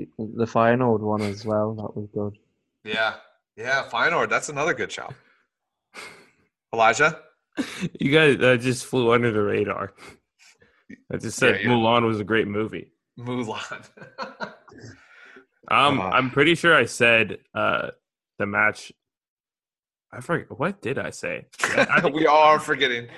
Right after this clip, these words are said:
Speaker 3: I think I said the Arsenal match that we tied.
Speaker 2: Oh,
Speaker 1: Oh.
Speaker 2: yeah, yeah.
Speaker 1: Yeah.
Speaker 2: That's a great one, too. Or Cisse's goal at Stamford Bridge.
Speaker 3: Yeah, one of
Speaker 2: So
Speaker 3: those.
Speaker 2: many. So many. All right, Graham. Well, it was a pleasure you coming on.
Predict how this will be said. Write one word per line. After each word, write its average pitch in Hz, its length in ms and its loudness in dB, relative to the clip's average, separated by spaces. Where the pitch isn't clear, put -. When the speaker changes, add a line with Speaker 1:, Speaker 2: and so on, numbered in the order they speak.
Speaker 3:
I 165 140 6
think 233 220 4
I 208 80 6
said 175 240 4
the 120 80 2
Arsenal 107 440 -2
match 101 440 -8
that 104 180 -6
we 104 100 -8
tied. 135 300 6
Speaker 2:
Oh, 139 280 10
Speaker 1:
Oh. - 40 2
Speaker 2:
yeah, 127 140 0
yeah. 123 240 -2
Speaker 1:
Yeah. 98 180 -6
Speaker 2:
That's 95 160 -6
a - 40 -20
great 90 220 -12
one, 92 160 -14
too. 95 360 -10
Or 101 440 -4
Cisse's 104 540 -8
goal 104 440 -4
at 95 180 -6
Stamford 101 380 -10
Bridge. 101 500 -10
Speaker 3:
Yeah, 113 260 -2
one 170 180 0
of 127 80 0
Speaker 2:
So 175 140 2
Speaker 3:
those. 160 80 2
Speaker 2:
many. 120 240 -2
So 139 200 -12
many. 101 280 -14
All 175 100 2
right, 190 260 4
Graham. 170 360 4
Well, 160 180 8
it 160 80 -2
was 156 140 -2
a 165 40 -2
pleasure 165 600 2
you 143 180 -8
coming 156 240 0
on. 135 480 2